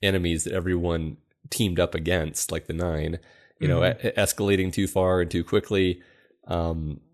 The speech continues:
Speaker 1: t-, uh, again, teaming up against the Endbringers and agreeing not to fight each other during, during those attacks. Like, the-, these are, these are all real things. And when we say cops and robbers, that's the name we're putting on the system of equilibrium between the heroes and villains. And,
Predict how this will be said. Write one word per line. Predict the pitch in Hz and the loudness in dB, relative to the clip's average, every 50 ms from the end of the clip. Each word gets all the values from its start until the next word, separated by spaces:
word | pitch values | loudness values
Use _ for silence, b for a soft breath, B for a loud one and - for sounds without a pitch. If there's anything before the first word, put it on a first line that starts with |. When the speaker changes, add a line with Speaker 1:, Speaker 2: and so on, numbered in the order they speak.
| _ _ _ _ _ - 190 170 151 117 107 - - | _ _ _ _ _ -20 _ _ -14 -12 -12 -8 -4
Speaker 1:
t-, | - - 127 - 120 113 - - | -4 -4 -4 -4 -4 -6 -6 -4
uh, | 98 92 - 69 78 - - 107 107 - | -6 -6 -4 -6 -6 -6 -4 -4 -4 -2
again, | - 98 92 98 95 95 90 | -2 -2 2 2 2 2 2
teaming | - 98 95 95 92 92 | 2 0 2 2 2 2
up | 92 90 - - | 2 0 0 -2
against | 95 90 92 90 87 - - - - - | -2 0 0 0 0 0 -4 -6 -6 -6
the | 147 92 90 | -2 0 2
Endbringers | 101 110 104 110 110 110 107 104 104 101 95 92 - - | 2 2 2 4 4 4 4 4 4 4 2 0 -2 0
and | 92 87 85 82 82 80 | 0 0 2 0 0 -2
agreeing | - 95 87 92 92 90 90 87 | -2 -2 0 2 2 2 2 2
not | 87 85 - | 0 0 -2
to | 90 | -2
fight | - - 92 92 | -2 0 2 2
each | 92 90 - 92 | 2 2 2 0
other | 90 90 90 87 | 0 2 0 0
during, | 85 92 90 90 92 90 87 87 87 | 2 0 0 2 2 0 0 -2 -4
during | - - - 95 90 87 87 | -6 -8 -4 -2 -2 0 0
those | 85 90 90 92 | 0 0 0 0
attacks. | 92 - - 90 87 87 - - | -2 -2 0 0 0 0 0 -2
Like, | 90 87 | -2 -2
the-, | 95 107 104 - | 0 -2 -2 0
these | 104 113 120 113 | 2 2 2 4
are, | 113 107 101 92 - B B B B B B B B | 4 4 4 4 0 B B B B B B B B
these | 127 139 143 | 0 2 4
are | 156 | 6
all | 139 123 | 6 6
real | 107 113 113 104 92 | 6 4 4 4 4
things. | - 98 98 92 92 90 85 82 - - | 4 2 2 2 2 0 0 -2 -4 -4
And | - 101 92 90 90 90 | -2 -2 -2 0 0 0
when | 95 95 | 0 0
we | 92 90 | 0 0
say | - 117 110 | 0 0 0
cops | - - 98 98 - - | 0 2 0 0 0 0
and | 85 80 80 | -4 -2 0
robbers, | 82 85 85 85 82 82 80 104 | 0 0 0 0 0 -2 0 0
that's | 95 98 98 - - - - - b b b b b b b | 0 0 2 0 -2 -2 -4 -6 b b b b b b b
the | - 90 | -4 0
name | 90 90 90 87 | 2 2 2 2
we're | 85 85 82 | 0 -2 -2
putting | - - 90 87 82 82 | 0 0 0 0 0 -2
on | 80 80 | -2 -2
the | 78 76 | -2 -2
system | - - 87 - - 90 85 78 | -2 -2 -2 -2 -2 -4 -4 -2
of | 73 78 | -2 -2
equilibrium | 85 80 - 85 85 85 85 85 82 82 80 78 | -2 -2 -2 0 0 0 0 0 -2 -2 -2 -4
between | 78 - - 85 80 78 | -6 -6 -6 -4 -4 -4
the | 78 | -4
heroes | - 87 87 82 80 80 80 | -2 -2 0 0 0 -2 -4
and | 80 78 76 | -6 -4 -2
villains. | 85 82 78 73 73 78 85 85 - - - | -2 0 0 -2 -4 -6 -6 -8 -8 -8 -4
And, | 101 90 87 85 82 82 | -2 0 0 0 -2 -6